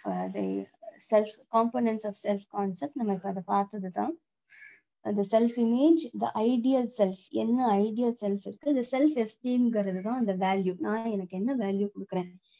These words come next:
Uh, he is an esteemed person அப்படின்னு சொல்றோம். நம்ம யாரை ரொம்ப value பண்றோமோ, ஒரு, ஒரு நம்மளுடைய சராசரி நிலையில இருந்து ஒரு உயர்நிலையில நம்ம பாக்குறோமோ, அவங்க he is, he is an esteemed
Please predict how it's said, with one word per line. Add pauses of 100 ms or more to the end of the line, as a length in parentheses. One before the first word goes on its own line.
(340)
Uh,
he
is
an
esteemed
person
அப்படின்னு
சொல்றோம்.
நம்ம
யாரை
ரொம்ப
value
பண்றோமோ, (560)
ஒரு,
ஒரு (280)
நம்மளுடைய (120)
சராசரி
நிலையில
இருந்து (400)
ஒரு
உயர்நிலையில
நம்ம
பாக்குறோமோ, (680)
அவங்க
he
is, (280)
he
is
an
esteemed